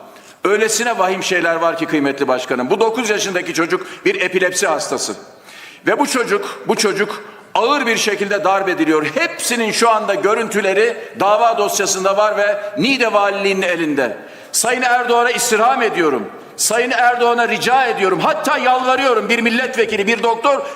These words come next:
ve eskiden üzerinde hukuku ve hakkı olan biri olarak söylüyorum. Allah aşkına bu Sara hastası, epilepsi hastası dokuz yaşındaki yavrunun gör-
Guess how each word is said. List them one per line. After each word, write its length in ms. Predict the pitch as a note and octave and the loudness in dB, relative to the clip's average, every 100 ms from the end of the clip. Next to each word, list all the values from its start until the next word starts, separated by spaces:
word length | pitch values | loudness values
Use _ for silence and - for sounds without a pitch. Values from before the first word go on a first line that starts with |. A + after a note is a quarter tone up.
| F#3+ | -2
ve 40 | |
eskiden 460 | A3+ A#3+ - A3+ B3 | -2 -2 -4 -2 -2
üzerinde 420 | A3 A3+ A3 A3+ | -2 -2 -2 -2
hukuku 460 | G3 - A3 A#3 A#3 | -4 -2 -2 0 0
ve 100 | A3+ | 0
hakkı 500 | - - A3+ - D#4 | -2 -2 -2 0 0
olan 300 | C#4+ A#3 G#3+ | 2 0 2
biri 120 | G#3 | 0
olarak 320 | F#3 E3 D#3+ | 2 0 -2
söylüyorum. 480 | - D#3+ D3 B2 - - | -2 0 0 0 -4 -6
Allah 260 | A3+ B3+ C#4+ | -2 0 2
aşkına 540 | B3+ - G3 D#3 A#2 - - - | 0 -2 -2 0 -2 -4 -14 -6
bu 120 | - | -2
Sara 420 | - - C4+ D4 C4+ | 0 2 2 4 4
hastası, 600 | A#3 - G3 - D3 A2+ - - | 2 0 -2 0 -2 -2 -6 -4
epilepsi 540 | G#3 A3 B3 B3+ - | -2 0 0 0 0
hastası 520 | C4+ A#3+ - A3 G#3+ F#3 | 2 0 0 -2 0 0
dokuz 320 | A3 C#4+ A3+ | 2 0 0
yaşındaki 560 | A#3+ - A3 G#3+ E3 | -2 0 0 0 2
yavrunun 560 | G3+ B3 A#3+ A3 A#3 A3+ - - | 2 2 2 0 0 -2 -8 0
gör- 200 | F#3+ | 0